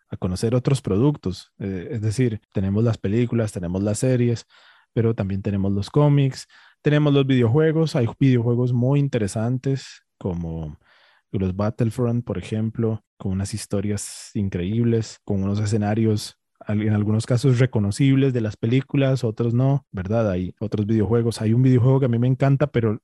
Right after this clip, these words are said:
lamentablemente no es canon ya, sino que forma parte de Legends, que es este, se me acaba de olvidar el nombre del juego,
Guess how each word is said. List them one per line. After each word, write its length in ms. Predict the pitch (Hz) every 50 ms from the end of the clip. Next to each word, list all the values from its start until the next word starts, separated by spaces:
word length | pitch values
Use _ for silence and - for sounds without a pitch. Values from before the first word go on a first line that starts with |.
| _ -
lamentablemente 720 | 110 95 90 95 92 - 101 107 107 117 117 120 - - 120
no 200 | 113 110 110 110
es 140 | 110 -
canon 380 | - - 123 120 120 120 123 123
ya, 280 | 117 117 131 147 - _ _ _
sino 300 | - - 98 90 90 92
que 140 | - 104
forma 320 | 98 - 101 101 107 101 -
parte 340 | 104 101 104 - - 107 104
de 160 | 101 98 98
Legends, 560 | 107 113 113 110 117 113 120 131 131 - -
que 440 | - - 120 110 101 92 90 92 101
es 160 | 107 - -
este, 640 | 131 110 - - - - 101 95 87 82 80 78 76 73 80 85 _ _ _ _ _ _ _
se 120 | - -
me 80 | 82 80
acaba 200 | - 90 87 98
de 40 | -
olvidar 240 | 104 101 98 95
el 120 | 104 95 92
nombre 240 | 104 101 104 104 104
del 80 | 101
juego, 260 | 98 104 101 98 98